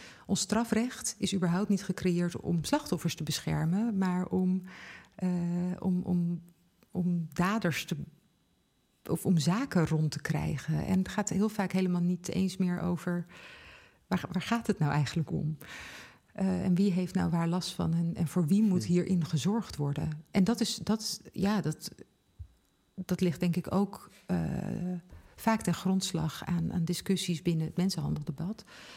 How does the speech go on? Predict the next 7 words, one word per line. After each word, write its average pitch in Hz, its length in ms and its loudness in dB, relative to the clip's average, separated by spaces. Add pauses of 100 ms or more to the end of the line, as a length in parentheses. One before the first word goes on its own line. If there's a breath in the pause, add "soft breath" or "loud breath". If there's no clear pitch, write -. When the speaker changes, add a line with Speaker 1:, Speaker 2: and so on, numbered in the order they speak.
(140 loud breath)
Speaker 1:
Eh, 185 200 -4
maar 185 140 2
dat 185 120 -2
gaat 247 220 0
eigenlijk 220 420 -4
over 175 580 -2 (1700)
welke, 233 260 2